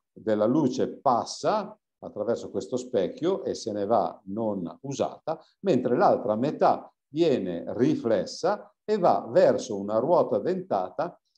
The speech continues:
che per ora, eh, supponiamo ferma, immobile, passa attraverso due dentini, raggiunge uno specchio lontano, da dove sono io nel laboratorio, poi questa stessa luce torna indietro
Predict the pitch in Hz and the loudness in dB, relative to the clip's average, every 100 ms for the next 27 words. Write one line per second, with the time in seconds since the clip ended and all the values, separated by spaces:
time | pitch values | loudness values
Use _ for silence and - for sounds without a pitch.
0 | _ - - 123 120 160 135 104 - - | _ -8 2 6 8 8 8 6 2 -14
1 | - 113 - - 123 117 107 127 131 113 | -10 -8 -4 -4 -2 0 2 2 2 0
2 | 101 87 85 _ 127 113 101 95 135 185 | 0 -2 -6 _ 2 4 2 0 -4 -4
3 | 120 - 135 90 104 165 190 _ _ 240 | -4 0 2 0 -2 -4 -4 _ _ 4
4 | 226 - 127 127 127 123 - 110 104 107 | 4 4 4 4 6 4 4 -6 -2 -2
5 | 135 190 - 123 98 104 185 196 _ _ | 0 -4 -2 -4 -2 -2 -2 -4 _ _
6 | _ _ _ 139 190 160 240 240 175 131 | _ _ _ 4 4 4 4 4 4 4
7 | 120 123 127 127 - 180 180 - 127 110 | 4 4 2 2 2 2 2 0 2 2
8 | 107 120 120 120 123 110 98 101 127 196 | 4 2 2 0 0 0 -4 -4 -4 -4
9 | 190 _ 90 90 98 98 104 101 110 98 | -8 _ -8 -4 -2 -2 -4 -4 -2 -2
10 | 85 85 90 - 110 165 - 82 85 120 | -4 -2 -2 0 0 0 0 -4 -4 -4
11 | 180 _ _ _ _ 220 123 - 101 110 | -6 _ _ _ _ 4 4 2 -2 -2
12 | 95 190 - 196 170 - 95 - 104 92 | 2 2 4 4 4 4 -4 0 -2 2
13 | 143 208 170 120 - - 202 | 0 0 0 0 0 -4 -6